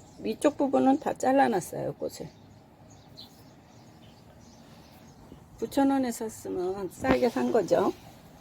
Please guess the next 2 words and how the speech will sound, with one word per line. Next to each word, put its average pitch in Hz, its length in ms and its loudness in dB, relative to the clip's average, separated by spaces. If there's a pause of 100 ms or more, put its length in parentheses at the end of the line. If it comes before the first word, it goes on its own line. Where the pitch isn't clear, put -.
(2250)
이렇게 160 380 -6 (920)
꽃이 190 640 0